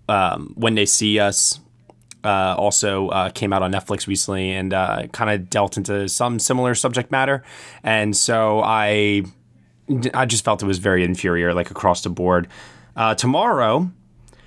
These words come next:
I will be seeing Quentin Tarantino's Once Upon a Time in Hollywood, and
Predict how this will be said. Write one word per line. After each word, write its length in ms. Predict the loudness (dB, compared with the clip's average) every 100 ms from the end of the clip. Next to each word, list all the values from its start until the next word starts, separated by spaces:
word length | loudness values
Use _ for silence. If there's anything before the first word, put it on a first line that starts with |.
| -8
I 120 | -2 0
will 180 | 0
be 120 | 2 0
seeing 440 | 2 0 0 0
Quentin 260 | 0 0 0
Tarantino's 600 | 0 0 0 0 0 0
Once 180 | -2
Upon 240 | -2 -2 -2
a 60 |
Time 340 | 0 2 2 0
in 260 | -2 -2 -2 -6
Hollywood, 840 | -8 -2 0 2 0 0 0 -4 -2
and 400 | 0 2 2